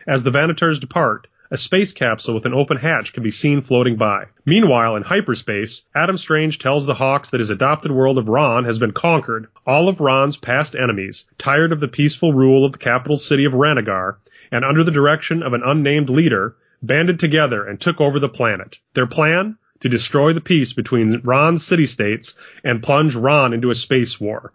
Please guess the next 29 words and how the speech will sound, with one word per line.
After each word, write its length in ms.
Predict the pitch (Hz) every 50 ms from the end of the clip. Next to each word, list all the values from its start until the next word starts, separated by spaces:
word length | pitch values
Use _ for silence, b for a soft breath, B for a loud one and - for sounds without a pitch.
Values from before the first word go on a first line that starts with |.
| _
Remaining 360 | - 123 127 135 147 156 160 165
resistance 560 | 151 135 120 170 165 - - 202 180 165 -
forces, 600 | - 160 147 147 147 - - 175 185 180 165 -
using 280 | 143 131 123 120 123
guerrilla 300 | 113 117 123 139 151 160
tactics, 600 | 156 - 160 156 160 160 - 214 214 - - -
were 120 | - 123 107
continuing 600 | 113 143 147 135 120 - 175 185 196 190 185 156
to 60 | 139
fight, 380 | - - 208 202 147 120 - _ b b b b b
but 120 | - 127
were 100 | 120 117
hopelessly 520 | - - 160 160 156 135 113 - 123 117 113
outnumbered. 500 | 117 120 120 117 120 113 101 98 92 95 _ -
Unable 420 | 156 180 202 180 185 190 190 196
to 180 | 170 - 143 -
access 540 | 147 160 175 170 - - 156 147 139 - 135
Zeta 260 | 117 143 160 170 165
Beam 260 | 143 147 156 151 143
transport 600 | 127 - 165 180 202 196 - - - 131 117 110 -
technology, 760 | - 117 - - 117 110 107 101 98 95 98 98 123 123 b b b b b b
Strange 440 | - - - 143 143 160 185 175
decided 460 | 160 160 147 - 151 139 143 151 151 147
to 80 | 160
take 220 | - 147 143 139 -
a 40 |
ship 300 | 151 - - 151 156 -
to 100 | - 151 -
Earth, 320 | 139 127 110 95 90 -